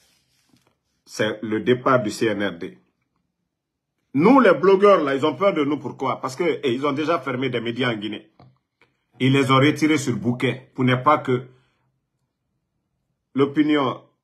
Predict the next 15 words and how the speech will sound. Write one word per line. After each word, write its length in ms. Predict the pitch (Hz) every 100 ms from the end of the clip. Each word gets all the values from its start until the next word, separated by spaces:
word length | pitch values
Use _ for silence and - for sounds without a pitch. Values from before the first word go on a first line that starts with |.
| _ _ -
la 100 | 131
communauté 420 | 147 151 147 160
internationale 680 | 127 127 120 120 123 123 101
voie 400 | 107 135 143 127
ce 120 | 143
qui 140 | 123
se 100 | 123
passe 260 | - 123 113
en 60 |
Guinée. 380 | 101 104 104 - _ _ _ _ _ _ -
Ils 160 | 117 110
ont 80 |
fait 200 | 101 135
tout 140 | 135 131
ça. 300 | - -